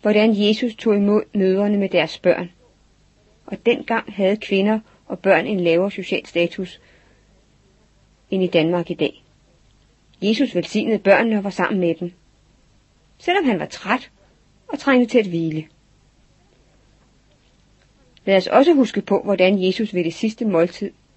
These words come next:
påskemåltidet, gik rundt og vaskede disciplenes fødder.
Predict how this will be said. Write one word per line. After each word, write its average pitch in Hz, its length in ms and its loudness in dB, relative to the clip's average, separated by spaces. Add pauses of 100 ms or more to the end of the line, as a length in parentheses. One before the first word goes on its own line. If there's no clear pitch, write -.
(420)
påskemåltidet, 196 1000 -2 (680)
gik - 220 -6
rundt 262 280 2
og 247 100 -4
vaskede 196 380 -2
disciplenes 208 680 -4
fødder. 190 320 -6